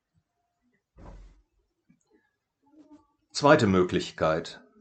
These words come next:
Nehmen wir das Gottesbild, das den Zuhörern Jesu geläufig war und uns bis heute geläufig ist.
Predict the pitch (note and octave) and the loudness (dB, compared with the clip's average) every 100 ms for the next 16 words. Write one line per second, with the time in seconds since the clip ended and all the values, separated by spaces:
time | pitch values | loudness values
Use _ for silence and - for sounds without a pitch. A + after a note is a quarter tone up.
0 | _ _ _ _ _ _ _ _ _ _ | _ _ _ _ _ _ _ _ _ _
1 | _ _ _ _ _ _ _ _ _ _ | _ _ _ _ _ _ _ _ _ _
2 | _ B2+ E3+ D#3+ B2+ C#3 B2+ C3+ - D#3+ | _ 2 4 4 6 6 6 2 2 0
3 | D#3+ C3+ - G#2 G2+ G2+ - - G2+ - | 2 -2 0 2 4 2 -4 -4 -2 2
4 | G#2+ G#2 G#2+ D#3 D3 A#2+ A2+ A2 G#2+ F#2+ | 2 2 0 -2 2 4 4 4 0 0
5 | A2+ A#2+ A#2 A2 G#2+ G#2 A#2+ A#2 A2 - | 0 0 0 2 6 6 6 0 -6 0
6 | A2 C#3 C3 B2+ B2 C3 C#3+ - A#2 - | 4 4 2 0 -2 -4 -4 -8 -6 2
7 | A2 A2+ A#2 A2 G2+ G2+ G2+ A2+ - A2+ | 2 2 0 0 2 2 0 -8 -8 -8
8 | - - | -8 -12